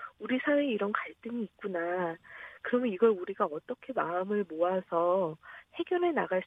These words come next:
수 있을까? 어떻게 서로한테 상처 주지 않을 수 있을까?' 이런 것들을 좀 더 고민하는 게 트라우마를 빨리 회복하는 길이라고 생각합니다.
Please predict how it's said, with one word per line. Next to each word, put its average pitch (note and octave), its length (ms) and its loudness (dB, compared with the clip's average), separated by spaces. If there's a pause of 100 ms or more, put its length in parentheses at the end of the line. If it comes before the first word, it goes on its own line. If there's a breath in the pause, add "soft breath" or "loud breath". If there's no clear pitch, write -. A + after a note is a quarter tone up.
수 - 80 -20
있을까? - 320 -10
어떻게 E3 480 -4
서로한테 D4+ 460 -2
상처 D4 280 -8
주지 - 220 -6
않을 F3 300 -2
수 - 80 -16
있을까?' - 580 -2 (400 loud breath)
이런 G#3 240 2
것들을 G#3+ 260 -6
좀 B3 180 -12
더 A#3+ 140 -2
고민하는 A3+ 720 -4
게 F3 420 0 (360 loud breath)
트라우마를 C#4+ 540 0
빨리 D4 280 0
회복하는 C#4 580 -6
길이라고 F3+ 520 -4
생각합니다. G3 680 -12